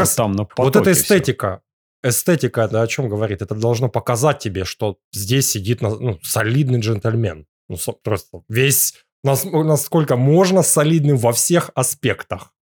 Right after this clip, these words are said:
Speaker 1: Обязательно.
Speaker 2: <laughs> Короче, прикольный был опыт. А потом я еще один раз был в другом месте уже у нотариуса, не у себя, а в, а, городе, который рядом со мной, Раменское. И там вот прям повторение того же опыта,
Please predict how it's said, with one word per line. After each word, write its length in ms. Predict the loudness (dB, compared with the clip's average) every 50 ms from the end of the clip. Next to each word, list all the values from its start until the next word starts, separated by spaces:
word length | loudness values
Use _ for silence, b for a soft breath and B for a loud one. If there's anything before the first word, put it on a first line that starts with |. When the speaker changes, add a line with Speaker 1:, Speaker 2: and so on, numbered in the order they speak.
| _ _ B B B B B _ _
Speaker 1:
Обязательно. 1000 | -4 -2 2 2 2 4 2 0 0 -2 -4 -4 -2 0 2 2 0 0 -2 -4 -4
Speaker 2:
<laughs> 1080 | -4 -6 -6 -6 _ _ _ _ _ _ -8 -6 -6 -6 -6 -8 -12 -16 _ _ _
Короче, 360 | -4 -2 -2 -2 -2 -4 -8 -8
прикольный 520 | -2 -2 -2 -2 0 -2 -2 -2 -4 -4
был 200 | -6 -6 -6 -6
опыт. 340 | -4 -6 -6 -6 -8 -10 -10 _ _ _ _ B B B B B B B _ _
А 80 | -10 -4
потом 260 | -4 -4 -2 -2 -2 0
я 160 | 0 0 0
еще 240 | -2 -2 -2 -4 -4
один 180 | -4 -4 -4 -6
раз 220 | -6 -6 -8 -8
был 180 | -10 -10 -10 -8
в 60 | -8
другом 320 | -8 -8 -6 -6 -4 -4 -4
месте 300 | -4 -6 -8 -8 -10 -12
уже 400 | -12 -10 -10 -10 -8 -8 -8 -10 -14 _ _
у 60 | -8
нотариуса, 600 | -8 -8 -6 -6 -6 -6 -4 -6 -6 -8 -8 -8 -6
не 180 | -6 -4 -4
у 100 | -6 -6
себя, 420 | -8 -10 -8 -4 -2 -2 -2 -2 -6 _ _ _ _ _ _ _ _ _ _ _ _ _ _ _ _ -10
а 180 | -8 -6 -6 -8
в, 200 | -10 -14 -16 -12
а, 240 | -10 -8 -8 -8 -8
городе, 380 | -6 -4 -2 -2 -2 -2 -4 -6
который 340 | -8 -8 -8 -8 -6 -6 -8
рядом 160 | -8 -8 -10
со 140 | -8 -8 -6
мной, 200 | -6 -6 -6 -6
Раменское. 540 | -6 -6 -6 -8 -10 -12 -12 -12 -14 -14
И 20 | -6
там 200 | -6 -4 -4 -4
вот 160 | -6 -8 -8
прям 200 | -8 -8 -8 -8
повторение 560 | -8 -10 -10 -8 -8 -6 -4 -4 -4 -4 -6
того 220 | -8 -8 -8 -8 -8
же 120 | -8 -8
опыта, 380 | -8 -8 -8 -8 -10 -12 -12 -16